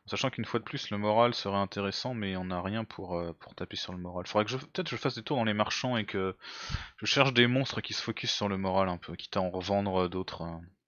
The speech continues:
Même si je sais que c'est pas très, très gentil de revendre, euh,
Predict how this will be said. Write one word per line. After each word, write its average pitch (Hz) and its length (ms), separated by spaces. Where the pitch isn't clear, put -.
Même 98 160
si - 160
je 92 60
sais 101 140
que 92 60
c'est - 120
pas - 80
très, - 120
très - 160
gentil 98 220
de 104 60
revendre, 92 460
euh, - 200